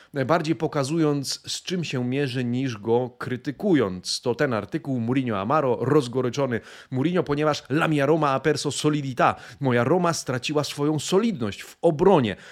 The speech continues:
ale nie chcę przesadnie krytykować zespołu, tak powiedział, e, Portugalczyk. „Najlep-, najlepiej najpierw się z tym, e, przespać”. I teraz zastanawiacie się być może, czy Roberto Majda krytykuje, e, Portugalczyka. Nie, ani słowa krytyki pod adresem,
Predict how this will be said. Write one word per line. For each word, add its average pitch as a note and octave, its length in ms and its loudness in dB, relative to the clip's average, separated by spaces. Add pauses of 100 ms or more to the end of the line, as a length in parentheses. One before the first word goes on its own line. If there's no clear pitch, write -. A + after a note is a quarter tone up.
(160)
ale A#3+ 300 4
nie F#3+ 160 0
chcę F3 320 -2
przesadnie D3 580 0
krytykować C3 640 0
zespołu, B2 420 0
tak A#2+ 180 -4
powiedział, A2 480 0
e, A2 80 -4
Portugalczyk. A#2 540 -2
„Najlep-, B2 500 -2
najlepiej D3+ 400 0
najpierw B2+ 360 -2
się A2+ 180 -4
z - 80 -12
tym, C3+ 160 -4 (360)
e, C#3+ 120 0
przespać”. - 540 -2 (160)
I D3 60 -4
teraz G#3+ 180 2
zastanawiacie F#3+ 600 0
się F3+ 180 -2
być E3 140 -4
może, F3+ 260 0
czy F#3 180 6
Roberto F3 460 4
Majda G3 380 2
krytykuje, B2 760 0
e, B2 120 -2
Portugalczyka. B2+ 760 -4
Nie, D#3 340 -2 (280)
ani D3 300 -2
słowa A#2+ 340 -4
krytyki A#2 500 -8
pod A2+ 160 -2
adresem, A2 400 -4